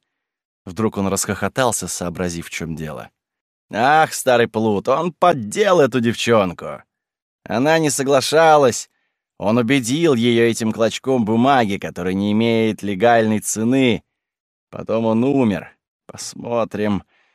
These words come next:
Подписано в тысяча восемьсот пятьдесят четвертом году.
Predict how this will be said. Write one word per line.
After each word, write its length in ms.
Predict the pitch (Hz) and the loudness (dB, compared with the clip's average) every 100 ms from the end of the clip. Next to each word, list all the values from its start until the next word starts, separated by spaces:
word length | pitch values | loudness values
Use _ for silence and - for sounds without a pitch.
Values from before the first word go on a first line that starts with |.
| _ _ _ | _ _ _
Подписано 760 | 113 110 - 170 - 156 151 151 | -4 -4 -6 -6 -4 -2 -2 -4
в 80 | - | -6
тысяча 460 | 151 147 143 147 | -12 -10 -10 -8
восемьсот 580 | 139 123 131 117 143 113 | -8 -4 -4 -2 -4 -6
пятьдесят 560 | 117 113 123 - 139 113 | -12 -12 -10 -4 -2 -4
четвертом 760 | - - 127 143 - 131 127 | -10 -8 -2 -2 -2 -4 -2
году. 680 | 123 123 113 110 110 87 78 | 0 -2 -2 -4 -4 -4 -8